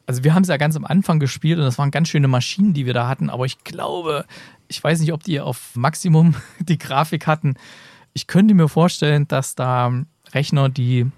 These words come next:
ja, so älter als zwei Jahre sind, schon ganz schön in die Knie gehen. Also von diesem Detailreichtum. Oder sie haben's gut hingekriegt. Oder ihr probiert's einfach erstmal aus. Ja, aber es sieht so gut aus. Es sieht so gut aus. Es macht so einen Spaß. Es macht so einen,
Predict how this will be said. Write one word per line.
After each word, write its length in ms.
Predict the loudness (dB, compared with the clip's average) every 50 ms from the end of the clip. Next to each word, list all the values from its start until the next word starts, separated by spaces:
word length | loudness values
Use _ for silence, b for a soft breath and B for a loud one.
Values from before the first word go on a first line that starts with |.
| _ _
ja, 240 | -2 0 2 2 2
so 120 | 0 0 -2
älter 260 | -2 -2 0 0 0
als 220 | -2 -4 -6 -6
zwei 180 | -4 -2 0 0
Jahre 240 | 2 2 2 0 0
sind, 260 | 0 -2 -2 -2 -4
schon 220 | -6 -4 -2 0
ganz 180 | 0 0 0 0
schön 120 | 0 0
in 100 | 0 -2
die 80 | -2 -4
Knie 340 | -6 -4 -2 0 0 0 0
gehen. 300 | 2 2 0 0 0 B B B B B B B B B B
Also 280 | -4 0 2 2 2
von 180 | 2 0 0 0
diesem 240 | 2 2 2 0 0
Detailreichtum. 800 | 0 -2 -2 -2 0 0 0 0 0 0 -2 -2 -4 -4 -4 -2
Oder 220 | 0 0 0 2
sie 100 | 2 2
haben's 200 | 2 2 2 0
gut 120 | -2 0 2
hingekriegt. 480 | 2 2 2 0 -4 -8 -10 -8 -6
Oder 240 | -2 0 2 4 4
ihr 120 | 2 2
probiert's 340 | 0 -2 -2 0 0 0 -2
einfach 240 | -4 -6 -6 -4 -4
erstmal 260 | -4 -4 -4 -4 -2
aus. 220 | -2 -2 -4 -6 B B B B B B B B B B B B -4
Ja, 160 | -4 -4 -4 -4
aber 120 | -2 0 2
es 100 | 2 2
sieht 160 | 0 -2 -2
so 120 | 0 -2 -2
gut 220 | 0 0 -2 -2
aus. 240 | -2 -4 -4 -6 -6
Es 220 | -6 -6 -4 -4
sieht 180 | -4 -4 -4 -4
so 160 | -4 -4 -4
gut 200 | -2 -2 -2 -2
aus. 280 | -2 -2 -2 -2 -4 -2
Es 80 | 0
macht 180 | 0 0 0 0
so 80 | -2 -2
einen 80 | -2
Spaß. 420 | -2 -2 -2 -2 0 0 -2 -4 -4
Es 200 | -6 -4 -2 -2
macht 200 | -2 -2 -2 -2
so 120 | 0 2
einen, 260 | 4 4 2 2 B